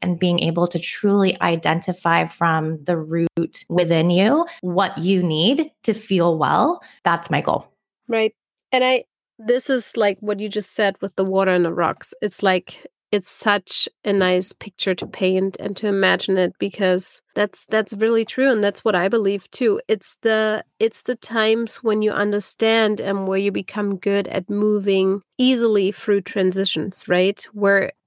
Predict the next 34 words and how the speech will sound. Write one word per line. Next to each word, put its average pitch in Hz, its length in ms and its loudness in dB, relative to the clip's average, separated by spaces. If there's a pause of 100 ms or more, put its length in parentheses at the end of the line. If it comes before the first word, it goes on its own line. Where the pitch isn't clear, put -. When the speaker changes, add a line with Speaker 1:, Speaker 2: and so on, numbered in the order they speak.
Speaker 2:
you 220 260 0
don't 233 180 2
have 208 220 -2
a 180 40 -8
panic 190 380 0
attack 190 340 -6
anymore, - 640 -6
where 202 160 2
you 208 300 2
don't 220 400 2 (160)
eat 220 200 0
all 196 160 -2
the 196 120 -2
junk 196 500 -2 (100)
just - 220 -2
because 196 380 -4
you're 190 100 -4
stressed, - 540 -2
where 208 340 2
you 214 260 2
don't 214 420 2
lash 190 420 2
out 208 320 -2
to 214 120 -2
people 196 520 -2
because 196 520 -2
you 208 120 -2
don't 190 220 0
know 196 120 0
how 196 160 0
to 196 140 -10
handle 202 300 -2
the 196 100 -8
situation. - 760 -4